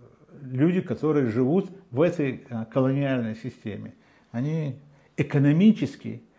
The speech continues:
э, содержат эту ось, которая их угнетает.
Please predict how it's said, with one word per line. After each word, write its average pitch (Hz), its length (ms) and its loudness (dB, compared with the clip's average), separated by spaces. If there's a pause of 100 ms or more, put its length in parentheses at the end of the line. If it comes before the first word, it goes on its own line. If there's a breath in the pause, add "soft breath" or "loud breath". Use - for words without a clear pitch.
(440 soft breath)
э, 110 680 -6
содержат 151 600 2
эту 127 260 -10 (100)
ось, 196 340 6
которая 151 380 0
их 156 260 -4
угнетает. 127 680 -6